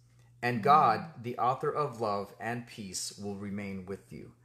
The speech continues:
Speaker 1: So you wanna experience God? Do these things. Live at peace. Repair whatever is broken. Encourage each other. Think as one.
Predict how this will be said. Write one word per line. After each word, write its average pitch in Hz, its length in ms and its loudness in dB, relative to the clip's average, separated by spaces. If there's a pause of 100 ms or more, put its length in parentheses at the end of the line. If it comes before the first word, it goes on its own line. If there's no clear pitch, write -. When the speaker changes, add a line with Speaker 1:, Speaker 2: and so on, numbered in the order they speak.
(220)
Speaker 1:
So - 160 -10
you 101 80 -4
wanna 160 160 0
experience 165 480 0
God? 156 320 4 (560)
Do 101 140 -6
these 92 260 -6
things. 69 380 -8 (320)
Live 117 180 2
at 117 180 0
peace. - 500 -8 (680)
Repair 135 380 2
whatever 123 340 4
is - 400 -6
broken. 95 460 -2 (100)
Encourage 113 460 -2
each - 180 -6
other. 90 180 -4
Think 113 360 -8
as 107 180 -4
one. 82 240 -6